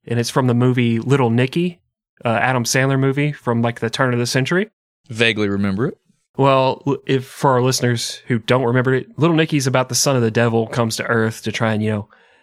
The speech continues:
Speaker 1: live a normal life, whatever. In that movie, Hitler at four P M every day gets a pineapple shoved up his ass. And so, <laughs> in honor of that, in honor of Hitler being in hell,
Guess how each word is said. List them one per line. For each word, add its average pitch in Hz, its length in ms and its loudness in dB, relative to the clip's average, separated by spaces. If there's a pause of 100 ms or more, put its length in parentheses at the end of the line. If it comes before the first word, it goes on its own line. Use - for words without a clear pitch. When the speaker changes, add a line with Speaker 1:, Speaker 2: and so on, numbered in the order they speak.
(120)
Speaker 1:
live 117 340 0
a 117 40 2
normal 113 320 2
life, 117 300 0
whatever. 117 560 2 (680)
In 175 180 2
that 151 180 2
movie, 147 260 2
Hitler 131 540 0 (100)
at 123 120 0
four 151 240 0
P 139 200 -2
M 131 120 2
every 123 200 2
day 113 200 0
gets 113 180 -2
a 113 60 -6
pineapple 131 500 -2
shoved - 320 -4
up 101 80 -10
his - 120 -8
ass. - 360 -4 (460)
And 135 120 -2
so, 135 380 0 (560)
<laughs> - 580 -14
in 127 120 0
honor 139 260 2
of 123 100 2
that, 120 240 2
in 139 120 -2
honor 120 240 2
of 107 80 -4
Hitler 127 260 0
being 123 220 0
in 120 80 2
hell, 127 400 0